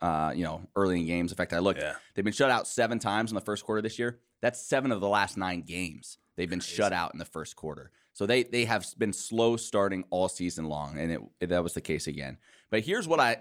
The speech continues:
Speaker 1: what I did like, because Malik was being harassed all game long again. It was the typical running for his life. He had made some throws he probably, uh, shouldn't have made, some from,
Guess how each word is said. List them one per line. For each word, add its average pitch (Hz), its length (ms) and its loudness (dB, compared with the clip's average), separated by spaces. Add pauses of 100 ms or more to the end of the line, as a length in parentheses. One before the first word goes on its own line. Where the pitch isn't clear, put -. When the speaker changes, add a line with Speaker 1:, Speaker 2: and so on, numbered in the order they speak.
Speaker 1:
what 120 160 4
I 104 100 4
did 107 300 0
like, 101 400 0 (420)
because 120 300 2
Malik 165 240 2
was 123 100 2
being 107 180 2
harassed 82 460 0
all 85 120 2
game 82 220 -6
long 73 200 -8
again. 76 260 -8
It 101 40 0
was 110 140 0
the 95 100 -2
typical 90 500 -2
running 87 240 0
for 92 140 -4
his 82 140 -2
life. 87 340 0 (340)
He 104 100 0
had 104 100 2
made 107 200 0
some 107 140 -4
throws 117 400 2
he 110 80 -4
probably, 104 560 2 (320)
uh, 92 380 0
shouldn't 139 320 2
have 127 80 2
made, 139 400 2
some 110 340 2
from, 101 400 2